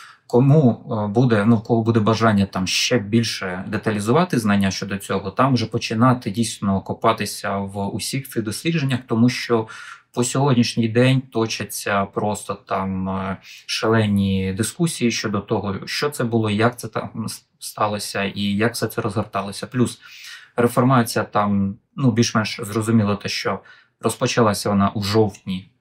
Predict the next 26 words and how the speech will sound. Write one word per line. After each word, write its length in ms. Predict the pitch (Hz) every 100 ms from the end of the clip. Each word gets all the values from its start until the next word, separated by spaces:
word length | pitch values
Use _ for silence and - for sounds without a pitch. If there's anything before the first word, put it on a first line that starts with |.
| -
якраз 400 | 104 - 104 -
ми 60 | 98
живемо 400 | 98 117 98 98
у 60 |
жовтні 340 | 95 104 98 101 92
тисяча 360 | - - -
п'ятсот 340 | - 101 - -
сімнадцятого 560 | 113 107 101 - 143
року. 400 | 185 202 147 143 - - - - _ _ _
А 80 | -
коли 200 | - 143
вона 180 | 156 156
закінчилася, 960 | 135 135 151 - 196 175 165 160 151 139
ну, 300 | 131 101 - _ -
приблизно 580 | - 139 147 135 117 117
це 200 | - -
тисяча 440 | - 123 110 -
шістсот 360 | 113 - - 120
сорок 260 | - 113
восьмий 360 | 120 113 120 113
рік, 180 | 107 101
закінчення 580 | 104 - 110 - 104 101
там 160 | 104
тридцятилітньої 760 | 98 113 117 - 110 104 113 110
війни, 400 | 120 143 175 -
але, 500 | 113 113 120 117